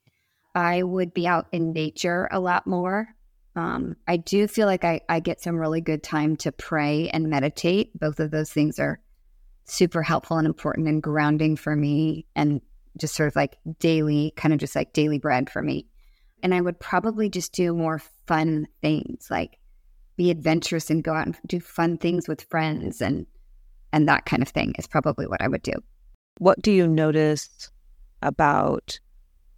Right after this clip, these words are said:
Speaker 2: how you are when, when these things like reading and nature and fun are a little more absent?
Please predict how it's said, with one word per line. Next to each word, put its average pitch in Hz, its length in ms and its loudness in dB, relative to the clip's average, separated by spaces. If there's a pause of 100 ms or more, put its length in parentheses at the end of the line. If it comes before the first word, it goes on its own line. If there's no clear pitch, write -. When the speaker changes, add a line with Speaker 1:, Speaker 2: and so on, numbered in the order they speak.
(140)
Speaker 2:
how 165 220 6
you 156 280 4
are 147 540 4 (200)
when, 147 440 4 (120)
when 147 360 2 (140)
these 156 280 2
things 147 360 2
like 143 220 2
reading 147 560 4
and 139 160 4
nature 135 720 2
and 139 360 -2
fun 139 540 2 (100)
are 139 400 4 (300)
a 156 80 4
little 147 180 4
more 139 220 2
absent? - 560 0